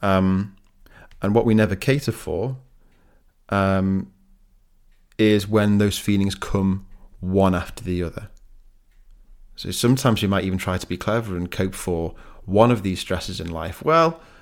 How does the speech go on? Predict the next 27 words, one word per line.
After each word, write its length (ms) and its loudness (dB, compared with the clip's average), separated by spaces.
um, 460 0
work. 540 2
Work's 300 0
a 40 -4
pain. 360 -6
And 80 -2
then 80 2
we 80 2
leave 220 0
it 80 -4
at 160 -6
that. 320 -4
But 100 -12
sometimes 480 -4
work 300 -2
happens. 580 -8
Then, 480 -8
then, 380 -10
then 240 -10
the 100 -10
kids 380 -6
are 60 -4
a 40 -6
pain 240 -6
in 100 -6
the 120 -6
arse. 480 -8